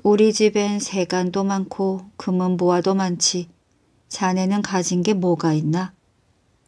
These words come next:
총각 차림새가 초라한 걸 보고 업신 여겼습니다.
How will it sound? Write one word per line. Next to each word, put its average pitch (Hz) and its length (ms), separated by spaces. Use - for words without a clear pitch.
총각 233 480
차림새가 202 1080
초라한 214 460
걸 208 200
보고 190 460
업신 202 560
여겼습니다. 180 880